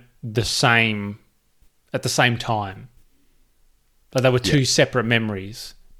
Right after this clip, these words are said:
Speaker 1: that happened
Speaker 2: Mm-hmm.
Speaker 1: to just have good cohesion. So, like, the mind,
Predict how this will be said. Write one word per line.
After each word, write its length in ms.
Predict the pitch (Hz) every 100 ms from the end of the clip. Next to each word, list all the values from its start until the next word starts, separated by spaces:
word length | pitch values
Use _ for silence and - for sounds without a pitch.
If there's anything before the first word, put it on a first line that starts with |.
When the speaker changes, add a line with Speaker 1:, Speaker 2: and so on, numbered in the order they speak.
| -
Speaker 1:
that 260 | 110 107
happened 420 | - 131 135 123 90
Speaker 2:
Mm-hmm. 100 | 123
Speaker 1:
to 80 | 107
just 220 | 110 -
have 300 | 113 104 - - - - - -
good 180 | 143
cohesion. 640 | - 135 110 147 123 110 101
So, 180 | - 107
like, 280 | 104 104
the 40 | 113
mind, 500 | 113 117 107 107